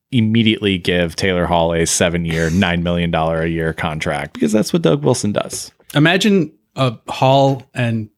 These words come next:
Speaker 2: Kane line, like, just how fast and out of control that would be.
Speaker 1: Well, seeing as how you have no centers in Chicago, yeah,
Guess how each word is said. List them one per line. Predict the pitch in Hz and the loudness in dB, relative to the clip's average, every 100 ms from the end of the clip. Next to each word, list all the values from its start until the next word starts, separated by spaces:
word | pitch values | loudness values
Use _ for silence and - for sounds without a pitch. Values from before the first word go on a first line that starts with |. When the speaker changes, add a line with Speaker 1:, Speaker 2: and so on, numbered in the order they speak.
| _ | _
Speaker 2:
Kane | - 123 120 117 - | -4 0 0 -2 -4
line, | 120 123 113 104 | -6 -4 -4 -2
like, | 120 117 - | 0 0 0
just | 123 - - | 0 0 -2
how | - 120 120 120 _ _ - - | 2 2 2 -2 _ _ -20 -14
fast | - - 127 113 - | -6 0 2 0 -2
and | 110 | -4
out | 113 | -4
of | 120 | -4
control | - 120 - - | -4 -4 -6 -8
that | 131 | -8
would | 135 | -6
be. | 131 127 - - - _ _ _ _ _ | -6 -8 -8 -14 -20 _ _ _ _ _
Speaker 1:
Well, | - 101 95 - | 0 2 2 0
seeing | - 110 104 | 0 2 2
as | 104 | 2
how | 98 | 2
you | 95 92 | 4 2
have | |
no | 87 87 | 0 -4
centers | - 92 87 82 | -4 -4 -4 -6
in | 82 | -8
Chicago, | 82 82 80 80 80 | -10 -10 -8 -8 -6
yeah, | 92 85 | -2 -4